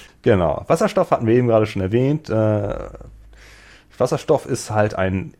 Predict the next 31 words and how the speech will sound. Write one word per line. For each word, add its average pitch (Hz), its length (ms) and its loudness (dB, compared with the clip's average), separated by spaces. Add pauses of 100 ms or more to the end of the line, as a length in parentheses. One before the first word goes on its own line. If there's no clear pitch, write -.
(140)
effizienter 127 480 -2
und 107 100 -2
kostengünstiger 123 520 0
Energieträger, 107 800 2
wenn 107 120 2
man 98 220 0
nicht 101 260 -2
direkt 101 300 -2
Strom 87 240 -6
nutzen - 280 -10
kann. - 280 -10
Wenn 92 100 -4
man 98 80 0
direkt 143 200 4
Strom 135 200 2
nutzen 127 220 2
kann, 123 160 2
ist 107 100 0
direkt 110 180 0
Strom 104 180 -2
nutzen 101 260 -4
immer 104 140 2
besser, 117 440 0
aber 92 300 0
es - 160 -10
funktioniert - 540 -6
halt 90 200 -2
sehr 92 140 0
gut 87 160 -4
als 85 180 -4
Energiespeicher. - 680 -8